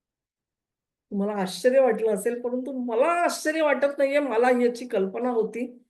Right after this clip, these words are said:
कुठून ना कुठून तरी ही मंडळी ट्रम्प यांना कात्रीत पकडण्याचा प्रयत्न करतील आणि हे पहिलं पाऊल पडलेलं आहे.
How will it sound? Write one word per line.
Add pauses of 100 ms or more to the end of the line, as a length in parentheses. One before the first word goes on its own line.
(260)
कुठून
ना
कुठून
तरी
ही
मंडळी (520)
ट्रम्प
यांना
कात्रीत (100)
पकडण्याचा
प्रयत्न
करतील (200)
आणि
हे
पहिलं
पाऊल
पडलेलं
आहे.